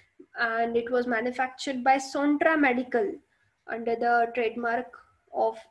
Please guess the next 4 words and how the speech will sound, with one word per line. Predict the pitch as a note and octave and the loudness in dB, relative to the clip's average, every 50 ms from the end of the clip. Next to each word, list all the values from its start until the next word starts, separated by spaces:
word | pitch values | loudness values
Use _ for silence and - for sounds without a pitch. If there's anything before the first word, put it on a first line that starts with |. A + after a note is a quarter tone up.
| - - | -8 -4
registered | A#3 A3+ A3+ B3 A#3+ - - C4 B3 B3+ | -4 -4 -4 -4 -8 -6 -4 -4 -4 -2
trademark | B3+ B3+ B3 A#3+ B3 A#3+ A3+ A3+ - - | -2 -2 -2 -2 -2 -4 -4 -4 -4 -4
of | C4 D#4+ - - _ _ _ _ | -6 -6 -6 -10 _ _ _ _
Sonoprep. | - - - - C4 B3+ B3 B3 C4+ C#4 C#4 - B3 G#3 F3 | -20 -14 -6 -4 -2 0 0 0 -2 -2 -2 -4 -6 -6 -6